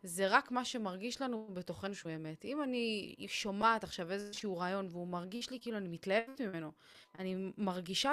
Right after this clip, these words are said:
כאילו, "וואלה, יש פה משהו. סימן שהדבר הזה אמיתי בשבילך." וזאת התשובה הטובה ביותר שאני יכולה לתת לכל מי ששאלה אותי אם אני מפחדת או לא נראה לי הזוי לתת לו לאכול ככה.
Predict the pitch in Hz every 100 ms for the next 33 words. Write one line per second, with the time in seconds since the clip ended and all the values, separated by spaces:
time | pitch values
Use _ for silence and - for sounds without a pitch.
0 | 294 285 254 240 240 311 247 247 - 254
1 | 285 302 - 160 - - - - 226 262
2 | 294 285 226 240 262 240 208 196 214 190
3 | 185 175 165 - - _ - - - -
4 | - _ 180 170 185 180 180 180 175 180
5 | - 185 170 262 320 320 254 240 262 247
6 | 208 220 233 220 220 220 220 190 175 175
7 | 180 190 190 185 175 170 165 165 - 175
8 | - 208 202 185 - 285 247 - 175 185
9 | 170 170 170 180 175 170 165 165 165 -
10 | - 226 247 233 196 190 185 185 190 190
11 | 190 190 185 190 196 190 180 180 185 262
12 | 269 233 196 208 208 202 185 180 240 254
13 | 226 214 -